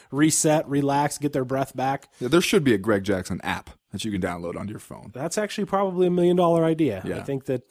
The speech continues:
Speaker 2: I feel like I'd get a lot more use out of that than I would out of the Bruce Buffer app,
Speaker 1: <laughs>
Speaker 2: which actually sadly exists.
Speaker 1: Does it really?
Speaker 2: Yeah.
Speaker 1: What does that do? What if I download the Bruce Buffer app? What am I,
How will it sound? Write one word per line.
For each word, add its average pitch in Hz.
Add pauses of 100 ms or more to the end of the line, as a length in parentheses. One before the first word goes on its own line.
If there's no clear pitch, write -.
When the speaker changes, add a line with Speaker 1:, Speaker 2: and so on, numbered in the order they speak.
(160)
Speaker 2:
I 120
feel 165
like 139
I'd 123
get 127
a 120
lot 123
more 117
use 113
out 107
of 95
that 123
than 101
I 98
would 98
out 98
of 92
the 95
Bruce 98
Buffer 92
app, - (440)
Speaker 1:
<laughs> -
Speaker 2:
which -
actually 95
sadly 92
exists. -
Speaker 1:
Does 202
it 311
really? 208
Speaker 2:
Yeah. 101
Speaker 1:
What 170
does 208
that 226
do? 104
What 143
if -
I 147
download 160
the 147
Bruce 147
Buffer 135
app? 101
What 120
am 120
I, 110